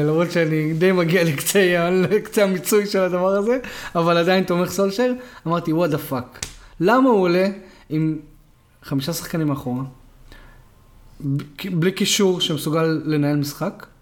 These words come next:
אוקיי?" והדבר, הנקודת אור היחידה שאמרתי זה רונלדו וקוואני ביחד פתחו.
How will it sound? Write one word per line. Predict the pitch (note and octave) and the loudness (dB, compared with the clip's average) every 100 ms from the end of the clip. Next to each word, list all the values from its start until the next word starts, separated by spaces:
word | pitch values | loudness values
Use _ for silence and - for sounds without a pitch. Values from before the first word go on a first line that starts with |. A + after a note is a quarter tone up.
| - - - - - | -20 -20 -20 -20 -12
אוקיי?" | C#3 E3 F#3+ - - - - - - - _ _ - | -8 -4 -6 -8 -18 -20 -20 -20 -20 -20 _ _ -8
והדבר, | D#3+ E3+ E3+ A#3+ A#3+ A#3 | -2 0 2 4 2 2
הנקודת | F#3 F3+ F3+ G#3+ A3 | 0 0 2 0 2
אור | G#3+ | 2
היחידה | G3+ G3 F#3+ | 2 2 0
שאמרתי | F#3+ G#3+ B3 A3+ | 0 -2 -2 -2
זה | E3 D#3+ | -2 0
רונלדו | D3+ D#3+ E3 D3+ | 0 0 -2 -2
וקוואני | C#3+ C#3 D3 C#3 | -2 -2 0 0
ביחד | B2+ A#2+ | -2 -6
פתחו. | - - - | -14 -16 -14